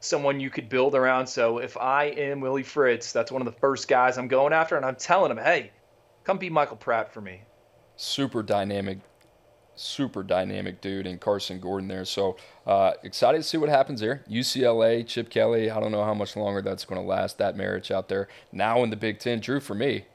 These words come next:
Speaker 2: I'm going Frankie Arthur, the brother of Adrian Peterson, the All-Pro, the soon-to-be Hall of Famer as well at Oak Ridge. He is only forty minutes away from the University of Houston's campus.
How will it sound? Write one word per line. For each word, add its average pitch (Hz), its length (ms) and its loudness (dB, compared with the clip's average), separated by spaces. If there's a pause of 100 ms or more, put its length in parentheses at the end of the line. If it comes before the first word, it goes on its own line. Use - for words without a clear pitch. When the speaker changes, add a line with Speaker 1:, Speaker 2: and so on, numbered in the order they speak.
(180)
Speaker 2:
I'm 135 80 -10
going 151 160 0
Frankie 123 360 -2
Arthur, 110 340 2
the 98 120 -6
brother 117 600 2 (320)
of 101 220 2
Adrian 120 460 -2
Peterson, 139 480 -4
the 95 40 -2
All-Pro, 147 600 4
the 101 120 -6
soon-to-be 120 460 -4
Hall 143 260 4
of 107 80 -6
Famer 135 460 -4 (260)
as 104 300 2
well 135 480 6
at 104 260 2
Oak 151 300 2
Ridge. 151 240 0
He 151 140 -2
is 113 160 -2
only 104 240 -2
forty 151 500 -2
minutes 117 540 -2
away 101 320 0
from 98 180 -10
the 95 80 -6
University 98 640 -6
of 92 60 -12
Houston's 107 500 -10
campus. 127 500 -6